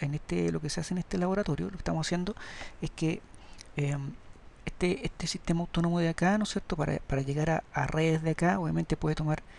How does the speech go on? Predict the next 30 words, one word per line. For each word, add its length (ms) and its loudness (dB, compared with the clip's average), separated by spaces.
estos 240 -2
dos 120 2
caminos. 420 6
Entonces 140 -2
nosotros 240 2
estamos 320 2
influenciando 760 0
a 100 0
que 220 -4
se 180 -2
vaya 220 4
por 180 0
este, 440 0
por 120 0
este 220 2
router, 540 0
que 160 -4
en 120 -8
fondo 240 -4
se 140 -10
obligaría 680 0
a 60 -2
irse 200 4
por 100 0
el 60 -2
sistema 260 0
autónomo 320 0
treinta 280 -2
y 220 -2
dos 300 -2